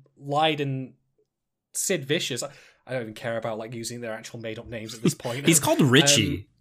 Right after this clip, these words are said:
Speaker 1: Um, like,
Speaker 2: which I sort of thought, "Is this the
Speaker 1: Richie
Speaker 2: Lionel Richie episode?" <laughs> 'Cause
Speaker 1: Uh, no, I, oh
Speaker 2: <laughs>
Speaker 1: God.
Speaker 2: But it wasn't, you know. It
Speaker 1: Maybe,
Speaker 2: very
Speaker 1: may-,
Speaker 2: much was not.
Speaker 1: maybe in the season two.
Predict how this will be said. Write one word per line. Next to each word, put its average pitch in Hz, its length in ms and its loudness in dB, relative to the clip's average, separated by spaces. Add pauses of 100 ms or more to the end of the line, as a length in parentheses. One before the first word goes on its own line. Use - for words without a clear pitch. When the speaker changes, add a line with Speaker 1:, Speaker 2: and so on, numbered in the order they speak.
Speaker 1:
Um, 160 60 -8
like, 156 100 0
Speaker 2:
which 147 120 6
I 175 80 6
sort 254 220 6
of 302 100 0
thought, 143 300 4
"Is 123 120 2
this 135 160 4
the 156 140 6
Speaker 1:
Richie - 120 8
Speaker 2:
Lionel 135 340 8
Richie 110 300 4
episode?" 415 360 -2 (680)
<laughs> 339 120 6 (840)
'Cause - 360 -6 (1600)
Speaker 1:
Uh, 180 120 -2
no, 175 300 0
I, 135 500 4
oh - 340 -2
Speaker 2:
<laughs> - 20 -16
Speaker 1:
God. - 140 -8
Speaker 2:
But - 240 0
it 254 160 4
wasn't, 117 400 4 (140)
you 107 180 -6
know. 87 220 -10
It 170 160 -2
Speaker 1:
Maybe, 202 100 6
Speaker 2:
very 131 160 8
Speaker 1:
may-, 127 120 6
Speaker 2:
much - 100 -2
was 104 120 -4
not. 92 280 -10
Speaker 1:
maybe 196 240 4
in 202 40 2
the 190 60 0
season 165 340 0
two. 127 280 -2